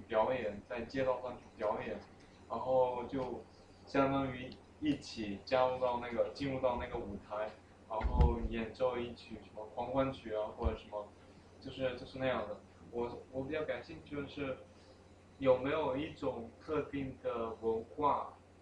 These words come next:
呃，习俗或者说文化仪式，把上层的和那种底层人们都联系在一块？因为我们，你刚才说的，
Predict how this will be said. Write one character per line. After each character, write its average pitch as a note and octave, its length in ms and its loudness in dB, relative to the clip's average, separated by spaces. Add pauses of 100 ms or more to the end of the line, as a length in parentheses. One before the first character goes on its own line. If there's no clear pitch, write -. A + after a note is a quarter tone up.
(100)
呃， A2 500 -4
习 C3 220 -6
俗 - 160 -8 (160)
或 C3 140 4
者 - 100 -4
说 C3+ 140 -2
文 A2+ 180 -2
化 C3 200 -2
仪 A#2 200 -6
式， - 240 -10 (480)
把 - 320 2 (400)
上 C#3+ 260 4
层 B2 220 -6
的 B2 320 0 (100)
和 A#2+ 160 -6
那 B2 100 -6
种 B2+ 220 -6
底 A#2 100 -8
层 G#2+ 240 -10
人 A#2 160 -2
们 A2+ 220 -6
都 B2 240 2
联 A2+ 180 -6
系 - 120 -10
在 B2 160 -2
一 A#2+ 40 -8 (120)
块？ B2+ 120 -2 (380)
因 F3 80 0
为 E3 100 2
我 C3 120 2
们， C3 340 0
你 - 80 -18
刚 D#3 180 0
才 D#3+ 160 -6
说 D#3 160 -4
的， C#3 200 0